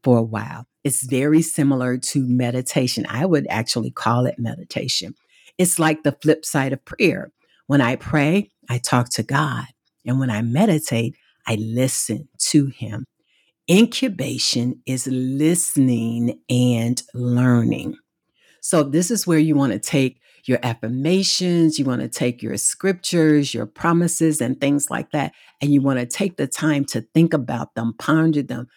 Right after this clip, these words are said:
say them over and over unto yourself, right? You have to give your ideas as long as they need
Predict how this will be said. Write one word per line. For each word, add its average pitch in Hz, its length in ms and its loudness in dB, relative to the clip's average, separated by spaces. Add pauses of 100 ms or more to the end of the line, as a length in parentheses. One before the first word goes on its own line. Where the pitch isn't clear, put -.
(160)
say 156 260 2
them 156 280 2
over 143 240 0
and 135 100 2
over 135 560 0 (380)
unto 147 320 2
yourself, 127 680 -2
right? 143 340 2 (600)
You 175 160 6
have - 460 -4
to 202 120 0
give 151 360 2
your 135 240 -2
ideas 135 960 2 (340)
as 135 220 -2
long 165 500 2
as 165 140 -4
they 147 260 0
need 151 680 2